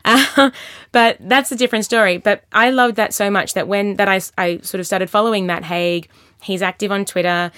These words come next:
He's really interesting as an author and the way he talks about writing. But then he also is very, uh, open and honest about his own experiences with depression and, uh, attempted suicide. So it's not lighthearted,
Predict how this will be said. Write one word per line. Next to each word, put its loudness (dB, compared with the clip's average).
He's -6
really 0
interesting -4
as -2
an -4
author -2
and 0
the -2
way 2
he -4
talks -6
about -4
writing. -4
But -2
then 2
he 2
also 0
is -2
very, 0
uh, -4
open 0
and -2
honest -2
about -2
his -6
own -2
experiences -4
with -4
depression -6
and, 0
uh, -2
attempted -4
suicide. -6
So 0
it's -2
not 4
lighthearted, -2